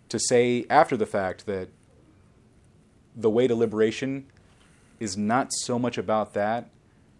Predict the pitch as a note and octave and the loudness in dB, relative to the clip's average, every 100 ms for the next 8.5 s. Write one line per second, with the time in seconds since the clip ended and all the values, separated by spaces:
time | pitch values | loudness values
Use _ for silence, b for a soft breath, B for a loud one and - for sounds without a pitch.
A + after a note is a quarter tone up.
0 | - A2 G2+ G2+ G#2+ G#2+ - A2 F#2 G2 | -10 -8 -6 -4 -4 -6 -6 -8 -4 -6
1 | F#2 - G2+ G2+ G2 _ B2+ C3 - B2+ | -6 -10 -14 -12 -14 _ -6 -6 -2 0
2 | A2+ - A2+ A2 G2 - - G#2 A2 A2+ | 0 -2 -8 -6 -6 -8 -4 -4 -4 -4
3 | A#2 A2 G2+ G2 G#2 G#2 G2 F#2+ G2 - | -6 -6 -8 -8 -6 -6 -6 -10 -10 -8
4 | G#2 F2+ G#2 F#2+ A2+ B2+ F3 - b b | -10 -10 -10 -8 -6 -8 -10 -18 b b
5 | b b b _ D#3 E3+ E3+ C#3+ C#3+ C3 | b b b _ -2 0 2 2 2 0
6 | A#2+ - A#2+ F#2 E2 - A2 A2 A2 A#2 | 0 -2 -4 -6 -14 -12 -6 -2 0 2
7 | B2+ - - A#2 A#2 - _ _ _ - | 0 -2 -2 0 0 -4 _ _ _ -6
8 | B2+ C3 A#2 - | -2 -2 -2 -6